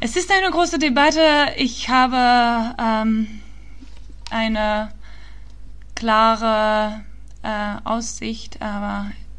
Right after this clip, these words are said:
also für, für mich ist es klar, was wirklich Gewalt ist, aber ich weiß, dass, äh, es könnte länger debattiert werden. Aber guck mal,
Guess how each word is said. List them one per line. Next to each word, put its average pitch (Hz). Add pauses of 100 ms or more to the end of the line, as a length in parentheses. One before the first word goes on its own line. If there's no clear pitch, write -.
also 208
für, 202
für 214
mich 254
ist -
es 226
klar, 269
was 233
wirklich 240
Gewalt 240
ist, - (420)
aber 208
ich -
weiß, 214
dass, -
äh, 214 (560)
es -
könnte 262
länger 240 (300)
debattiert 226
werden. - (560)
Aber 247 (300)
guck 330
mal, 320